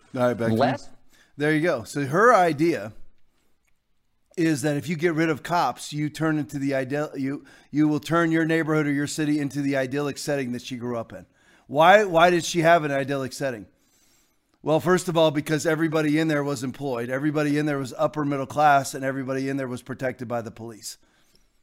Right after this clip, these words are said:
Speaker 1: Everybody in there had a work ethic. This is what New York is re-, this is what New York, where she lives now, I don't know if this is specifically her district, who knows?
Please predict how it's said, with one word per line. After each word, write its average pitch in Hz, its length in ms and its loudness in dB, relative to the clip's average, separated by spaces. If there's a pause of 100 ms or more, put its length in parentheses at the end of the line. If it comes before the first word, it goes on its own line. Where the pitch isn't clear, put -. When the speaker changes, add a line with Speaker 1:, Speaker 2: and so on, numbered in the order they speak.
(240)
Speaker 1:
Everybody 156 440 2
in 156 80 0
there 143 100 0
had 143 140 2
a 139 60 4
work 143 260 -2
ethic. 117 400 -8 (500)
This 208 240 4
is 208 160 -4
what 185 240 8
New 170 80 2
York 170 400 4
is 127 180 -2
re-, 139 220 0
this 202 240 2
is 233 140 -6
what 196 260 8
New 196 80 -2
York, 156 320 2
where 190 160 6
she 226 220 -2
lives 208 280 4
now, 147 360 2 (300)
I 180 120 10
don't 190 160 8
know 180 140 10
if 156 80 2
this 160 220 0
is 127 80 -6
specifically 180 640 2
her 190 140 8
district, 196 540 2
who 160 240 0
knows? 185 380 4